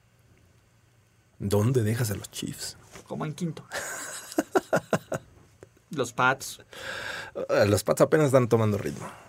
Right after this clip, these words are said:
Speaker 2: Eh, mira, pe-, te-, te-, esa respue-, esa, esa respuesta la vamos a tener después del Sunday Night Football,
Speaker 1: Ok.
Speaker 2: que ya hablaremos de eso, pero sí, ¿no? Este, ¿qué más? Eh, el pase de este cuate Jaquan Smith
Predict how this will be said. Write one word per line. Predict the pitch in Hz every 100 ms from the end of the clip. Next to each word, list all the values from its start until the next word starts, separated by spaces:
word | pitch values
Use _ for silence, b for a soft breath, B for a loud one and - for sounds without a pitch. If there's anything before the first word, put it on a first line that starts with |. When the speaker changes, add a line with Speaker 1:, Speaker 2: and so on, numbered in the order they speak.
| -
Speaker 2:
Eh, | 101 151 143
mira, | 131 117 117
pe-, | 131
te-, | 131 165
te-, | 170 - - - 220 233
esa | 254 277
respue-, | 208 170 - 202
esa, | 214 226 240 196 156 -
esa | 170 208 208
respuesta | 156 - 180 180
la | 165
vamos | 151 190 151
a | -
tener | 131 147 160
después | 143 135 147 147
del | 139
Sunday | 151 147 139
Night | 131 127
Football, | - 131 135 214 - -
Speaker 1:
Ok. |
Speaker 2:
que | 101 101 143
ya | 139
hablaremos | 151 151 139 139
de | 127
eso, | 123 170 175
pero | 147 147 147 - B B B B B B _ _
sí, | - 480 480
¿no? | 269 285 403
Este, | 269 - 170 160 160 - - _ - - - -
¿qué | 214
más? | 233 226
Eh, | 196 156 131 - - -
el | 143
pase | 127 175 180 185
de | 160
este | 147 147 -
cuate | 151 151 156 139 123 117
Jaquan | 120 113 - 147 160
Smith | 131 139 196